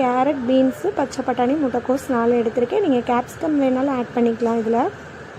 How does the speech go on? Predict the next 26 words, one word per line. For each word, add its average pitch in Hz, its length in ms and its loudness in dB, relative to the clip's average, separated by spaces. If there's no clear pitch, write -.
இப்போ 285 180 -2
இது 247 180 2
எல்லாமே 294 300 2
நல்லா 254 320 2
நம்ம 254 220 0
வதக்கிடலாம். 247 680 0
நம்ம 247 240 0
லோ 254 180 2
ஃப்ளேம்ல 277 400 4
வச்சு 262 260 0
வதக்கணும் 262 460 2
அப்படின்னா 247 320 2
காய் 269 380 4
நீர் 262 260 6
விட்டு 262 260 2
வரும். 240 340 2
அப்படிங்கும்போது 254 600 0
அது 262 200 0
நல்லா 240 240 2
இருக்காது 247 400 0
டேஸ்டா. 247 360 2
இதுல 254 260 2
வந்து 285 160 -2
காய் 254 260 2
வேகிறதுக்கு 269 580 0
நல்லா 254 180 2